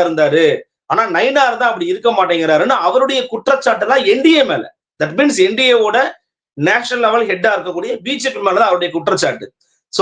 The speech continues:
அவர் எந்த இடத்துலயுமே எடப்பாடி பழனிசாமியை குற்றச்சாட்டுகளுக்குள்ள உள்ளடக்க விரும்பல. மூன்றாவது அம்மையார் சசிகலா அவர்கள், சசிகலா அவர்கள் வந்து பார்த்தோம் அப்படின்னா நேற்றைக்கு கூட ஒரு அறிக்கை விட்டிருக்கிறாங்க. அந்த அறிக்கையில கூட வந்து பாத்தீங்கன்னா ஒரு காட்டமான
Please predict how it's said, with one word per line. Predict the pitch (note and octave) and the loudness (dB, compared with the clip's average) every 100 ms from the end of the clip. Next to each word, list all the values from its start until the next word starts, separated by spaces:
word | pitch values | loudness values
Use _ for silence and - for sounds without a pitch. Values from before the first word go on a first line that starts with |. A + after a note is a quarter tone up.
| F#3 | 2
அவர் | F3 E3 | 2 0
எந்த | A3 B3+ | 0 0
இடத்துலயுமே | B3+ A3+ B3 | 2 0 2
எடப்பாடி | G#3+ A#3+ B3+ B3 | 0 0 0 -2
பழனிசாமியை | G#3+ G#3 F#3+ F3+ A#3 | -4 -4 -2 -2 0
குற்றச்சாட்டுகளுக்குள்ள | F#3+ - - A3 F#3 F3 E3 D#3 D#3 D#3 C#4+ E4 - _ _ - | -2 -2 0 0 0 0 -2 0 4 4 4 -2 -12 _ _ -2
உள்ளடக்க | E3 A#3 G3 D#3 A3 | 2 2 2 0 2
விரும்பல. | E3+ F#3+ E3+ - - _ _ _ _ _ _ - | 2 2 2 -2 -8 _ _ _ _ _ _ -4
மூன்றாவது | C#3+ C#4 D4 D4 B3+ A3 C4+ | 0 4 4 4 2 0 0
அம்மையார் | G#3 G3+ D3+ | -2 -4 -6
சசிகலா | D3 B3 A#3 D#3+ | -4 0 0 0
அவர்கள், | C3+ A#2+ - _ - | -4 -10 -16 _ -10
சசிகலா | C#3 C4 C4+ D4 C#4 | -8 -2 0 4 2
அவர்கள் | A#3 A3 | 2 -4
வந்து | G#3 A3+ | -4 -2
பார்த்தோம் | F#3+ F#3+ G#3 | -2 0 0
அப்படின்னா | F3 E3 G3 A3+ - F3+ | 0 0 -2 -2 -4 -2
நேற்றைக்கு | G#3+ G3+ F#3+ E3 | 0 0 0 2
கூட | F3 A#3+ | 2 2
ஒரு | F3 | 2
அறிக்கை | F3 - F#3 | -2 0 0
விட்டிருக்கிறாங்க. | D3 C#3+ B2 A2 A2 D3 C4 - _ _ _ _ - D#3+ | 0 -2 -2 -2 -2 -2 -2 -6 _ _ _ _ -6 -4
அந்த | A#3 D4+ A#3 | 0 0 -2
அறிக்கையில | C4+ A3+ C4 A3 | -4 -2 0 0
கூட | A#3 | -2
வந்து | G#3+ G3 | -2 -2
பாத்தீங்கன்னா | F#3 F3+ F3+ G#3 C4+ A3+ F#3 | -2 -2 -2 2 2 4 2
ஒரு | F3 - | 2 0
காட்டமான | G3 C4 C#4 B3+ B3+ | -2 0 0 2 2